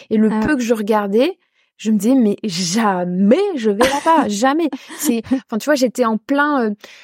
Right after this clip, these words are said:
Speaker 1: euh, je, je pense que les gens qui écoutent ce podcast, faut qu'ils aillent voir le, le studio Exquisite et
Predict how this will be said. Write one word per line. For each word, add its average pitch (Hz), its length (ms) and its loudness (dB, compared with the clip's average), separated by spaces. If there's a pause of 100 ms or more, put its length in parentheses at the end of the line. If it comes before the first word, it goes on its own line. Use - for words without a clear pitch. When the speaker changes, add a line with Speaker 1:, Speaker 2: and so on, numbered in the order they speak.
(160)
Speaker 1:
euh, 214 460 -4
je, 214 180 -8
je 208 80 -10
pense 285 200 -4
que 277 80 0
les 226 100 2
gens 247 160 0
qui 262 100 -2
écoutent 254 320 -4
ce 254 120 -8
podcast, 254 400 -2
faut 220 100 -10
qu'ils 214 160 -2
aillent 240 140 0
voir 247 200 0
le, 202 540 -2
le 196 100 -4
studio 214 300 -4
Exquisite 233 540 -2
et 202 400 -2